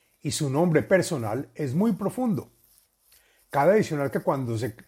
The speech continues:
a una persona se cambia de nombre, se puede cambiar también su destino. Tal colo-, tal como lo vemos en la Torá, cuando Abraham cambió su nombre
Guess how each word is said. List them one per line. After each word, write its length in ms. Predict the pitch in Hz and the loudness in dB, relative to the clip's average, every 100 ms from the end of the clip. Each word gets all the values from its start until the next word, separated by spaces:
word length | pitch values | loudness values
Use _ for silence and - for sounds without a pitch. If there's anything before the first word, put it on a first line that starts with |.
| _ _ | _ _
a 80 | 131 | -6
una 180 | 135 180 | -2 0
persona 300 | 170 127 160 | 0 0 0
se 180 | 156 | 0
cambia 340 | 117 135 151 175 | 0 0 2 2
de 80 | 131 | 2
nombre, 500 | 123 120 113 165 _ _ _ _ _ _ | -2 -4 -2 -4 _ _ _ _ _ _
se 160 | - - | -12 -10
puede 320 | 113 147 156 | 0 2 4
cambiar 480 | - 135 123 135 151 | 2 0 2 2 2
también 320 | - 151 160 | 0 -2 -2
su 220 | 151 170 | 0 2
destino. 480 | 131 117 233 202 113 - _ _ _ _ _ _ _ _ _ _ _ | 0 0 0 0 -2 -10 _ _ _ _ _ _ _ _ _ _ _
Tal 180 | 147 139 | -2 2
colo-, 460 | 226 214 185 - _ _ | 4 4 4 0 _ _
tal 220 | - 156 147 | -4 -2 -2
como 240 | 220 190 | 0 2
lo 140 | 143 | 2
vemos 320 | 131 147 180 190 | 2 0 0 -2
en 100 | 143 | -2
la 140 | 120 | -2
Torá, 420 | 127 120 131 - _ _ _ _ | -2 0 0 -2 _ _ _ _
cuando 320 | 139 131 123 | -4 -2 0
Abraham 540 | 117 143 160 139 170 _ _ _ _ _ _ _ | 4 6 6 2 -4 _ _ _ _ _ _ _
cambió 320 | 143 127 139 | -6 -2 0
su 140 | 180 | 2
nombre 580 | 165 165 165 180 175 - | 2 4 4 2 0 -10